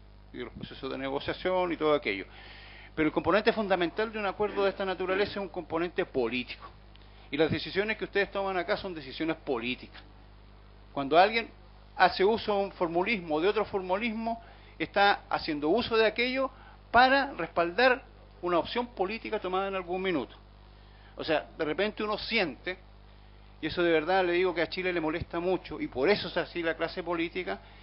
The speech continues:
que nosotros seamos, en alguna medida, parte de un juego de la política. Y no queremos ser parte del juego de la política.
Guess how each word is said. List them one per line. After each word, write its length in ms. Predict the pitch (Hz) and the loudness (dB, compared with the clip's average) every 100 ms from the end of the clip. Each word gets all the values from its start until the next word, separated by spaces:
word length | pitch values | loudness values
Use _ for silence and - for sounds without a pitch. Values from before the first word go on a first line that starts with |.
| - - - - | -20 -20 -20 -2
que 300 | 160 165 - - - - - - 185 | 2 2 -2 -18 -20 -20 -20 -14 -6
nosotros 500 | 160 - 233 233 - | -4 0 0 0 2
seamos, 400 | 208 226 247 247 - - - - - - | 6 6 4 -2 -8 -18 -20 -20 -16 -4
en 100 | 156 | 0
alguna 360 | 160 196 233 | 2 2 2
medida, 580 | 220 208 208 233 247 269 - - - - - - | 2 2 2 2 2 0 -4 -20 -20 -20 -20 -2
parte 340 | - 233 233 233 | 4 4 4 0
de 80 | 220 | 2
un 140 | 202 | 0
juego 440 | - 214 175 147 - - - - - - - - - - - | 8 10 10 4 -4 -20 -20 -20 -20 -20 -20 -20 -20 -20 -14
de 100 | 135 | -2
la 140 | 160 160 | 2 2
política. 460 | 165 196 - - - - - - - - - - - - - - - | 2 -4 -10 -16 -20 -20 -20 -20 -20 -20 -20 -20 -20 -20 -20 -16 -4
Y 60 | |
no 100 | 165 | 0
queremos 380 | 202 233 285 277 | 4 6 6 6
ser 140 | - 254 | 2 2
parte 320 | 269 262 262 | 4 4 2
del 100 | 240 | -2
juego 300 | 269 262 240 | 0 2 2
de 80 | 240 | 2
la 80 | |
política. 400 | 233 262 262 - | -2 -6 -8 -16